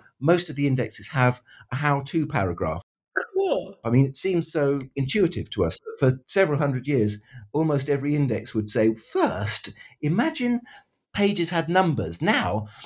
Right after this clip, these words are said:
Speaker 1: to your enormous surprise, look at the top right of this page. See, there's a number. Now,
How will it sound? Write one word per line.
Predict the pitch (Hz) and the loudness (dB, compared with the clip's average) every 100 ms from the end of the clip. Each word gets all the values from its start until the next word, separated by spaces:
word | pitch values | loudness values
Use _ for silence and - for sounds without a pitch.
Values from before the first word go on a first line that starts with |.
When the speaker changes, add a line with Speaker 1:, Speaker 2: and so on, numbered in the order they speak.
| - - | -16 -8
Speaker 1:
to | |
your | 151 143 | -2 0
enormous | 185 240 208 170 | 2 0 0 -4
surprise, | 143 147 113 117 | -4 0 0 0
look | 214 - | -2 0
at | 220 | 0
the | |
top | 208 240 - | -2 -4 0
right | 185 175 | -2 -2
of | - | -2
this | 240 - | -4 0
page. | 123 98 - - | 0 0 -2 -6
See, | - 262 254 - | 2 2 0 -2
there's | 254 233 | -2 0
a | 196 | 0
number. | 254 226 127 90 - - 156 359 | 0 2 0 -4 -8 -20 -8 -2
Now, | 196 | 0